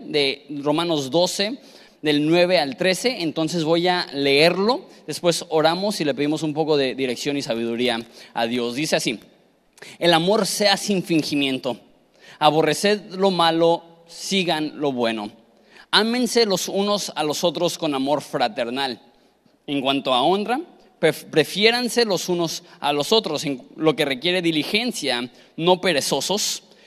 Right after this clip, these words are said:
fervientes en espíritu, sirviendo al Señor, gozosos en la esperanza, sufridos en la tribulación,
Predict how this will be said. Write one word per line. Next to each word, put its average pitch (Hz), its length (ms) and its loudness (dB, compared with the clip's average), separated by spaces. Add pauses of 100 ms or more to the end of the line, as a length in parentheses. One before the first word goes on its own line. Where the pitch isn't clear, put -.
(160)
fervientes 202 880 0
en 156 120 0
espíritu, 220 720 -2
sirviendo 143 880 -2 (200)
al 127 140 -6
Señor, 123 420 -8 (520)
gozosos 185 760 2
en 160 160 0
la 147 80 0
esperanza, 135 840 -4 (300)
sufridos 196 720 0
en 160 100 -4
la 147 100 0
tribulación, 131 720 -2